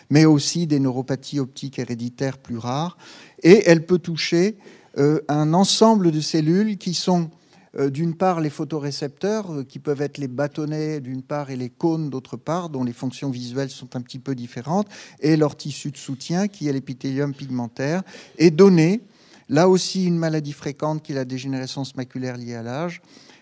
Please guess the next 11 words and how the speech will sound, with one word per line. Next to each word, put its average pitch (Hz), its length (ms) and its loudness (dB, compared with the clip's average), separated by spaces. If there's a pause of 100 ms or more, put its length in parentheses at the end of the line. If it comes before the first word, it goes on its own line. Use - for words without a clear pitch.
(160)
avec 127 260 -6
en 127 60 -6
partie 123 380 -10
no-, 131 200 -4
notamment 127 480 -4
aussi 127 260 -8
la 120 100 -4
myopie, 123 380 -4
mais 196 380 4
aussi 160 440 -2 (220)
des, 147 320 0